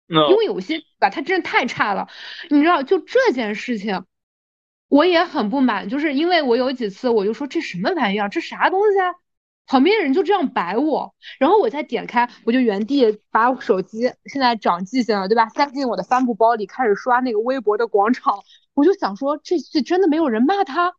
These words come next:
Speaker 2: 然后一看，大家一片说好，我就想说：“嗨，活见鬼了。”然后就这种啊，就真挺多。我就跟我朋友有一个非常非常大的共识啊，就是中国的传统是什么呢？就是不好的戏吧，就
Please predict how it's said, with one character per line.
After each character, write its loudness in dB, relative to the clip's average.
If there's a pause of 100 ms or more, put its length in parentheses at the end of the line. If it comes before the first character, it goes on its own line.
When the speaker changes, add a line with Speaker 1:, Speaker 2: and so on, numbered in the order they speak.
(300)
Speaker 2:
然 2
后 6
一 0
看， -4
大 -4
家 0
一 2
片 0
说 0
好， -2 (200)
我 -4
就 2
想 -2
说 0
：“嗨， -8 (160)
活 0
见 2
鬼 2
了。” 0 (240)
然 2
后 2 (680)
就 4
这 2
种 -8
啊， -6
就 -8
真 0
挺 -4
多。 2
我 0
就 -4
跟 -2
我 0
朋 -8
友 -2
有 0
一 -2
个 0
非 -6
常 -4
非 -4
常 -2
大 0
的 -2
共 -4
识 -12
啊， 0
就 0
是 -8 (540)
中 4
国 -2
的 -6 (100)
传 0
统 -2
是 -6
什 -8
么 -10
呢？ -4
就 -2
是 -2
不 0
好 -4
的 -8
戏 -10
吧， -10
就 0